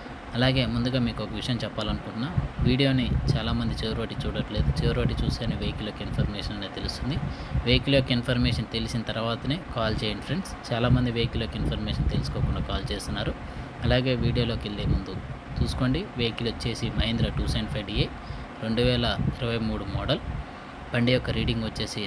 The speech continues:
నాలుగు వందల, నాలుగు వందల చిల్లర తిరిగింది. చాలా గుడ్ కండిషన్లో ఉంది. టైర్ కండిషన్ వచ్చేసి హండ్రెడ్ పర్సెంట్ ఉంది. సీల్ టైర్ వేశారు ఫ్రెండ్స్. ఇది చూసుకోవచ్చు, ఎక్కడ కూడా అరేంజ్ చేయలేదు. మీరు చూసుకున్నట్టయితే చాలా చాలా గుడ్ కండిషన్ ఉంది. తక్కువ ధరలో ఇవ్వటం జరుగుతుంది. మీకు కావాలనుకుంటే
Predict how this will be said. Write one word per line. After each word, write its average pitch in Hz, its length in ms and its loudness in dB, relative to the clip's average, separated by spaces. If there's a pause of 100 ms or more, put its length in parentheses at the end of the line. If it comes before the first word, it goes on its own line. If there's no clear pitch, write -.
నాలుగు 107 240 -4
వందల, 107 200 -4 (220)
నాలుగు 117 220 4
వందల 117 240 0
చిల్లర 110 280 -2
తిరిగింది. 110 360 -2 (640)
చాలా 113 260 2
గుడ్ - 220 -6
కండిషన్లో 120 480 2
ఉంది. 135 120 0 (600)
టైర్ 120 240 4
కండిషన్ 117 360 2
వచ్చేసి 107 280 -4
హండ్రెడ్ 101 280 -4
పర్సెంట్ 113 360 -2
ఉంది. 139 160 2 (600)
సీల్ 127 220 4
టైర్ 117 180 4
వేశారు 101 240 -4
ఫ్రెండ్స్. 101 260 -8
ఇది 185 120 -4 (760)
చూసుకోవచ్చు, 123 400 0
ఎక్కడ - 180 -2 (100)
కూడా 113 160 2
అరేంజ్ 110 260 6
చేయలేదు. 104 400 -4 (480)
మీరు 123 200 0
చూసుకున్నట్టయితే 123 600 0 (320)
చాలా 120 320 0
చాలా 120 220 2
గుడ్ - 180 -8
కండిషన్ 110 380 -2
ఉంది. 113 140 2 (720)
తక్కువ 135 340 2
ధరలో 123 260 4
ఇవ్వటం 110 300 -2
జరుగుతుంది. 104 320 -2
మీకు 127 160 -6
కావాలనుకుంటే 113 540 0